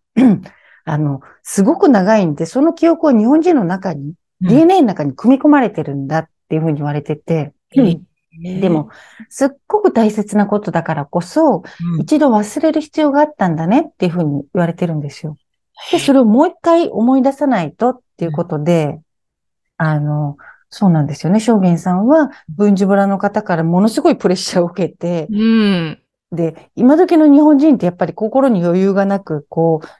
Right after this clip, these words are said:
Speaker 1: 常にせかされてるじゃないですか。
Speaker 2: はい。
Speaker 1: だからそこ行って、あなた本当に日本人なの？これ、こんな日本人ばっかりだったら、
Speaker 2: うんうん。
Speaker 1: 「えー？」みたいな、「大丈夫？もうせ-、世の中滅ぶんじゃないの？」ぐらいに感じで言われてて。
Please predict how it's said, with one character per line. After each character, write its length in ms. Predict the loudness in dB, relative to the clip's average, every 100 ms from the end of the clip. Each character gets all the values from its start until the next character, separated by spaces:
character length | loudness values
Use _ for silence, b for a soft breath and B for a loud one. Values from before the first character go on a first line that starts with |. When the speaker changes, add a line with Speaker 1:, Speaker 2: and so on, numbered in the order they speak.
| _
Speaker 1:
常 180 | 0 2
に 80 | 2
せ 140 | -2
か 120 | -2
さ 120 | -2 -2
れ 100 | 0
て 100 | -2
る 80 |
じ 80 | -2
ゃ 60 | -4
な 100 | -6
い 60 |
で 100 | -8 -12
す 80 |
か。 220 | -12 -12 -14 _
Speaker 2:
は 320 | -14 -10 -4
い。 20 |
Speaker 1:
だ 80 | -4
か 120 | -2
ら 60 | -4
そ 120 | -2
こ 140 | -2 -2
行 60 |
っ 40 | -2
て、 180 | 0
あ 80 | 2
な 120 | 2 0
た 120 | -2
本 280 | 2 2 2
当 140 | 0 2
に 140 | 4
日 120 | 6
本 200 | 6 4
人 180 | 6 4
な 100 | 2
の？ 180 | -4 -12 _
こ 200 | -10 0
れ、 100 | 2 4 0 -6
こ 160 | -2 0
ん 100 | 2
な 100 | 4
日 140 | 4
本 180 | 4 2
人 180 | 2 2
ば 100 | 0
っ 80 | -2
か 120 | -2
り 80 | -2
だ 100 | -4
っ 80 | -8
た 120 | -12
ら、 240 | -8 -8 -8 B -14 -12 -10
Speaker 2:
う 40 |
ん 20 |
う 40 | -10
ん。 40 | -12 _ _ _ -8
Speaker 1:
「え 200 | -2 4
ー？」 40 | 4 4
み 120 | 2
た 140 | 0
い 60 | -2
な、 100 | -4
「大 260 | 0 2 4
丈 140 | 4
夫？ 180 | 4 2
も 140 | 0
う 20 |
せ-、 180 | -2 -6 2
世 160 | 2
の 140 | 4 0
中 220 | 0 -2
滅 260 | 0 0
ぶ 140 | 2 0
ん 40 |
じ 80 | 2
ゃ 40 |
な 140 | 0 -2
い 80 | -4
の？」 140 | -2
ぐ 80 | 0
ら 140 | 0
い 80 | -2
に 100 | -6
感 260 | -4 -4 -4
じ 80 | -2
で 100 | -2
言 80 |
わ 120 | -2 -4
れ 100 | -4
て 160 | -8
て。 360 | -10 -8 -8